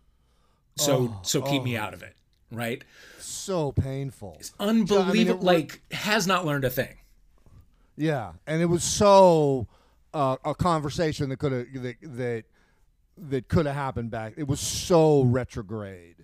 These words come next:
Speaker 2: uh, in
Speaker 1: Unbelie-,
Speaker 2: its,
Speaker 1: like,
Speaker 2: in its
Speaker 1: yeah.
Speaker 2: thinking.
Speaker 1: Yeah, and now,
Speaker 2: Yeah.
Speaker 1: you know, yeah, now it is so obvious, like, "Oh, you're being an asshole. You're just being an asshole."
Speaker 2: Yeah.
Speaker 1: Um, where, as you
Speaker 2: Not
Speaker 1: said,
Speaker 2: to
Speaker 1: in
Speaker 2: her.
Speaker 1: nineteen ninety-two,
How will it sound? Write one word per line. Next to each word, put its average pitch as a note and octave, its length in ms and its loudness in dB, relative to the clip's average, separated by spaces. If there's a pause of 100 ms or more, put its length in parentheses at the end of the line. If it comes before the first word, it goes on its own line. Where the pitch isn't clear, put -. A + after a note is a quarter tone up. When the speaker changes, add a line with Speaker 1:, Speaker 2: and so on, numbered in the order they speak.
Speaker 2:
uh, D3 40 -8
in F3 280 -6 (100)
Speaker 1:
Unbelie-, C3+ 420 -4
Speaker 2:
its, C3 80 -10
Speaker 1:
like, C3+ 360 -6
Speaker 2:
in C3 140 -8
its A#2 140 -12
Speaker 1:
yeah. A2 100 -8
Speaker 2:
thinking. G#2 340 -14 (100)
Speaker 1:
Yeah, C#3+ 400 -2
and D3+ 200 -4
now, C#3 500 -2
Speaker 2:
Yeah. - 0 - (680)
Speaker 1:
you F3 100 -4
know, F#3 140 -6
yeah, F#3+ 220 0 (120)
now F#3+ 360 2
it E3 100 0
is D#3+ 120 0
so E3 220 2
obvious, C3+ 440 -2
like, A#2+ 360 -6 (200)
"Oh, A3+ 300 0
you're G#3 520 -8 (680)
being G3 300 -2
an C#3 60 -6
asshole. F#3+ 520 -8
You're C3+ 160 -10
just C3+ 240 -8
being C#3+ 260 -4
an A2 60 -6
asshole." C3+ 520 -12 (800)
Speaker 2:
Yeah. A2+ 140 -14
Speaker 1:
Um, C3 440 -4
where, D#3 520 0 (300)
as D3 200 0
you B2+ 60 -6
Speaker 2:
Not C#3+ 60 -2
Speaker 1:
said, C3+ 380 0
Speaker 2:
to - 80 -6
Speaker 1:
in D#3+ 120 2
Speaker 2:
her. - 20 4
Speaker 1:
nineteen F3 280 2
ninety-two, D#3+ 680 0